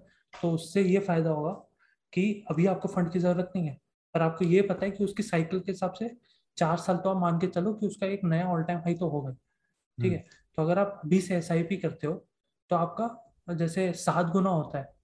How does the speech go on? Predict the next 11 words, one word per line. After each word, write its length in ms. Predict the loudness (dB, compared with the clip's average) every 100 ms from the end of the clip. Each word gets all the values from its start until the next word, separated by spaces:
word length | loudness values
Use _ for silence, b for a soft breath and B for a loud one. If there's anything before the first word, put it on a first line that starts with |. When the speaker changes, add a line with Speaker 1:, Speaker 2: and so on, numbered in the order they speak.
| -10
Speaker 1:
अपने 160 | -6 -4
सबसे 280 | -4 -2
लोएस्ट 340 | 2 4 2 2
पॉइंट 220 | -2 0
से 60 | 0
बिटकॉइन 380 | -2 -2 -4
सबसे 260 | -4 -4 -2
हाईएस्ट 360 | 0 -2 -4 -6
पॉइंट 160 | -10 -10
पे। 120 | -20 _ _ b
Speaker 2:
अच्छा। 420 | b -10 -10